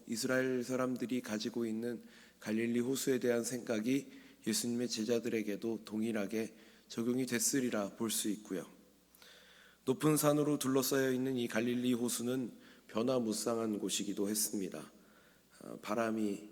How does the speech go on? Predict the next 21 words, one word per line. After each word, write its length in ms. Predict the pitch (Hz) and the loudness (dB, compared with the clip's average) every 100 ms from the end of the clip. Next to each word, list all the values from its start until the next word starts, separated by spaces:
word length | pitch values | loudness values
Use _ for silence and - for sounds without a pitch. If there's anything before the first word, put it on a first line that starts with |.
| - - | -20 -16
심하게 600 | - - - 127 131 127 | -2 2 2 2 0 0
불 220 | 123 110 107 | 0 0 0
때도 240 | 117 120 | 0 2
있는데, 520 | 113 101 98 107 127 - - - - - | 0 0 0 0 0 -4 -16 -20 -20 -6
오늘 460 | 120 135 139 120 104 | 2 6 6 6 2
본문의 560 | 113 131 135 135 135 | 0 2 4 4 4
말씀이 880 | 123 107 101 - - 120 127 139 147 - - - - - | 2 0 0 0 0 2 2 2 0 -4 -16 -20 -20 -8
기록되어 640 | - 123 123 - 131 127 | 2 2 2 2 4 6
있는 400 | 123 123 123 123 | 4 2 2 2
상황이 640 | 120 127 131 117 127 147 - - - | 0 0 2 2 2 2 -2 -14 0
꼭 440 | - 151 - - | 4 4 0 -14
그런 320 | - 110 104 98 | -2 2 2 2
상황입니다. 720 | 110 123 120 95 87 78 - - - - - - - - _ | 0 2 2 -2 -4 -8 -10 -16 -20 -20 -20 -20 -20 -20 _
제자들이 460 | - 113 127 143 165 | -4 2 4 6 6
예수님과 560 | 120 - 139 127 127 | 6 6 4 4 4
함께 340 | 120 123 - 123 | 2 0 0 0
갈릴리 580 | - 117 120 117 120 117 | 2 2 4 4 4 2
호수를 560 | 120 117 120 120 113 | 2 -2 0 2 0
건너려고 720 | - 98 113 123 120 107 110 | 0 0 6 6 6 4 2
할 260 | 95 90 - | 0 -4 0
때 300 | 117 104 | 0 0